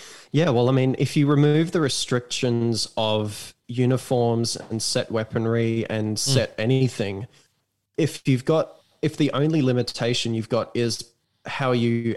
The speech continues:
Speaker 1: act and how you perform, then ultimate, automatically it just frees up so much more for the player to do.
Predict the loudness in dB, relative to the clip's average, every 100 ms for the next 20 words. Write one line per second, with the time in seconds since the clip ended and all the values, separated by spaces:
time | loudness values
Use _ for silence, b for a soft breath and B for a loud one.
0 | -4 -6 -6 -4 -4 -2 -2 -4 -6 -10
1 | -4 -2 -2 -4 -8 -12 b b b -8
2 | -2 0 2 0 -4 _ -2 -2 -2 -6
3 | -2 -2 -4 _ _ 0 0 0 -2 0
4 | 0 0 -4 -2 -2 0 0 -2 -6 -4
5 | -2 0 2 0 -2 -4 -4 -6 -8 -4
6 | -2 -2 -4 -2 -2 -4